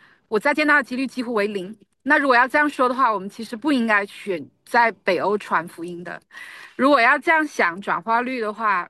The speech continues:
我们永远有一个理由，就是总是不合时宜，总是应该有更好的机会再传。所以我想回答你第一个问题，就是，呃，当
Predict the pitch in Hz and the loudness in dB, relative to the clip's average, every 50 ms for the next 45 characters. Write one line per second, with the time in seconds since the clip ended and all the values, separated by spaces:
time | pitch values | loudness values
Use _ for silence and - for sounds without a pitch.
0 | - - 196 196 220 220 220 226 254 285 285 262 214 202 202 190 175 170 190 185 | -10 -14 -12 -10 -8 -6 -4 -2 0 0 0 0 0 -2 -2 -4 -4 -4 -4 -4
1 | 269 262 254 214 180 170 165 170 180 180 220 220 - - 233 220 214 208 208 - | -6 -6 -6 -6 -8 -8 -8 -8 -6 -6 -6 -8 -6 -6 -6 -4 -4 -6 -8 -10
2 | _ _ _ _ _ _ - - - - _ _ _ _ _ _ - - 226 185 | _ _ _ _ _ _ -20 -20 -20 -20 _ _ _ _ _ _ -6 -2 -2 -2
3 | 185 185 - - 311 339 330 302 269 247 226 214 190 - - _ _ _ _ _ | -2 -4 -4 0 2 4 4 6 4 4 4 2 0 -4 -8 _ _ _ _ _
4 | _ _ _ _ _ 311 320 254 233 208 196 208 - - - 190 185 190 185 180 | _ _ _ _ _ 0 2 2 2 2 0 0 -2 -6 -8 -6 -6 -6 -6 -8
5 | 180 196 190 202 190 185 190 - 285 285 277 269 254 240 247 233 226 226 220 220 | -10 -6 -4 -4 -4 -4 -2 -2 0 2 2 2 2 2 2 2 4 2 2 0
6 | 220 208 - _ _ _ _ _ _ _ _ 220 226 190 185 277 302 294 285 240 | -2 -6 -10 _ _ _ _ _ _ _ _ -2 -2 0 0 0 0 2 2 0
7 | 180 180 185 - 220 226 226 240 226 196 - - 254 247 214 202 - - - 175 | 0 0 -4 -8 -10 -8 -6 -6 -8 -8 -4 -2 -2 -2 -2 -4 -8 -6 -2 -2
8 | 160 73 - - _ _ - - - - - - _ _ - 320 320 302 285 311 | -2 -2 -6 -12 _ _ -20 -20 -20 -20 -20 -20 _ _ 0 2 2 4 2 2
9 | - - 240 196 180 180 175 - _ _ _ _ _ _ - - - 233 233 247 | 2 0 -2 -2 -2 -6 -12 -16 _ _ _ _ _ _ -20 -6 -2 2 2 4
10 | 269 277 269 247 214 190 262 277 262 269 277 294 294 285 277 277 233 208 208 220 | 4 2 0 -2 -6 -6 -6 -4 0 0 2 2 0 -2 -4 -6 -8 -10 -8 -8
11 | 247 247 - - 254 254 233 220 233 - - - - _ _ _ _ - 330 311 | -8 -10 -8 -6 -4 -2 -2 -2 -4 -10 -20 -20 -20 _ _ _ _ -4 0 0
12 | - - 185 180 - - _ _ _ _ _ _ _ _ _ - 277 285 285 294 | 2 0 0 -2 -4 -10 _ _ _ _ _ _ _ _ _ 0 2 2 2 0
13 | 302 311 | -2 -4